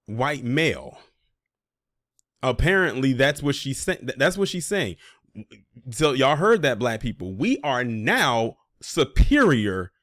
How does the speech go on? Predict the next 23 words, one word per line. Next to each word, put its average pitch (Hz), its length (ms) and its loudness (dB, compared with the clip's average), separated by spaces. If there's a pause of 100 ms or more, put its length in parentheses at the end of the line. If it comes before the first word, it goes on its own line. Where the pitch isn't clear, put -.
(140)
to 170 120 0
the 139 100 2
straight 143 380 -4
white 131 220 -2
male, 131 300 -2
according 135 560 2
to 120 120 -4
her. 113 280 -4 (2000)
I 147 200 2
don't 120 320 -2
see - 320 -6
it. - 280 -14 (800)
I 147 140 2
have 143 260 0
never 107 540 -2
seen 113 300 -4
it, 110 120 -4
and 123 160 -6
I 139 140 0
may 165 220 -2
never 147 420 -2
see - 220 -10
it - 160 -20